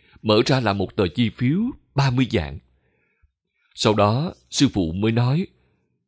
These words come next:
Lần này in kinh sách này cần tới ba mươi vạn. Vừa hay ông cụ này bước vô, cầm bao lì xì, sư trưởng cũng vừa ngài đi in kinh sách. Cầm lên xem, ba mươi vạn.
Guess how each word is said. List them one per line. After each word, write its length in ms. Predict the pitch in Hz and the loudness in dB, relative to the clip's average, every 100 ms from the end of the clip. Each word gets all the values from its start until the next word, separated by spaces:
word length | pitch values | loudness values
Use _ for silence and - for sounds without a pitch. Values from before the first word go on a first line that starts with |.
| _ _ _ 107 | _ _ _ -2
Lần 280 | 110 101 | -2 0
này 440 | 98 92 92 92 - | -2 -2 -2 -6 -4
in 240 | 139 123 120 | -2 0 -2
kinh 240 | - 117 | -2 -2
sách 240 | - 208 | -2 -4
này 160 | 107 90 - | -2 -4 -2
cần 220 | 95 80 | -4 -4
tới 340 | - 107 190 - _ | -2 0 -2 -8 _
ba 200 | - 135 | -2 0
mươi 140 | 127 127 | 0 0
vạn. 240 | 101 82 85 _ - _ _ - | -2 -4 -8 _ -20 _ _ 0
Vừa 120 | 127 | 2
hay 180 | 110 143 | 4 0
ông 220 | - 143 | 0 -2
cụ 180 | - 101 | -2 -2
này 120 | 101 | -2
bước 200 | 101 208 - | 0 -2 2
vô, 300 | 143 135 131 _ | 2 2 -2 _
cầm 360 | - 101 92 90 - | 0 0 -2 -8 -4
bao 160 | 123 | -2
lì 160 | 117 101 | 0 -2
xì, 260 | - 95 82 - - - | -2 -2 -4 -10 -20 -8
sư 200 | - 117 | -2 -2
trưởng 380 | 110 110 90 139 - | 0 0 0 -6 -4
cũng 220 | - 139 165 | 0 0 2
vừa 160 | 120 | 0
ngài 260 | 90 87 82 | 2 -2 -2
đi 240 | 82 110 - | -2 -4 -2
in 200 | 127 101 | -4 -2
kinh 240 | 127 110 | -4 -2
sách. 220 | - 190 - _ _ _ _ _ _ _ - | -2 -6 -8 _ _ _ _ _ _ _ -2
Cầm 360 | 110 87 90 | 0 0 -4
lên 240 | 85 117 101 | -2 -2 -2
xem, 300 | - 120 113 _ _ _ - | -4 -4 -6 _ _ _ -4
ba 180 | 135 123 | 0 0
mươi 200 | 117 101 | 0 0
vạn. 260 | 98 69 | -2 -4